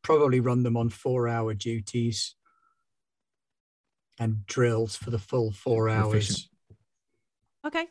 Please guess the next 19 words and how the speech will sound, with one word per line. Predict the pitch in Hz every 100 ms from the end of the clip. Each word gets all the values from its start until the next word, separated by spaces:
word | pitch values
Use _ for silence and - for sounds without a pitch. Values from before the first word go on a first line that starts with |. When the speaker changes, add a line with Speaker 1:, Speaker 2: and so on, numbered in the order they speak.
| _
Speaker 3:
so | - 247
we | 254 254
have | 247 240
four | - 262 247
hours | 240 240 226
on, | 226 220 220
four | - 226 214
hours | 214 214
off, | 214 - _
four | 214 208
hours, | 208 196 185
that | 190 -
kind | 190 190
of, | 180 -
like, | 185
Speaker 1:
Four | 170 160
Speaker 3:
a |
Speaker 1:
hours | 151 139
on, | 135 131 123